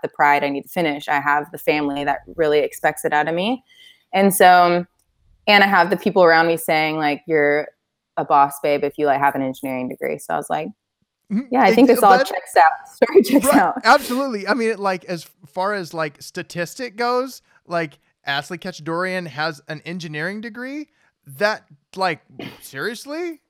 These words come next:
Speaker 2: Yeah, that's great.
Speaker 1: Yeah,
Speaker 2: But it
Speaker 1: so
Speaker 2: wasn't your passion.
Speaker 1: Right. So, yeah, it was like, I, another little part of my story is, like, once I graduated and I started working as an engineer,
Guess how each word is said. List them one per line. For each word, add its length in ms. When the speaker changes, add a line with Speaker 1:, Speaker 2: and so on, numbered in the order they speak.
Speaker 2:
Yeah, 280
that's 260
great. 580
Speaker 1:
Yeah, 280
Speaker 2:
But 60
it 20
Speaker 1:
so 120
Speaker 2:
wasn't 240
your 100
passion. 640
Speaker 1:
Right. 420
So, 120
yeah, 400
it 80
was 180
like, 280
I, 260
another 340
little 480
part 160
of 60
my 120
story 300
is, 100
like, 220
once 420
I 60
graduated 500
and 120
I 40
started 220
working 260
as 100
an 60
engineer, 540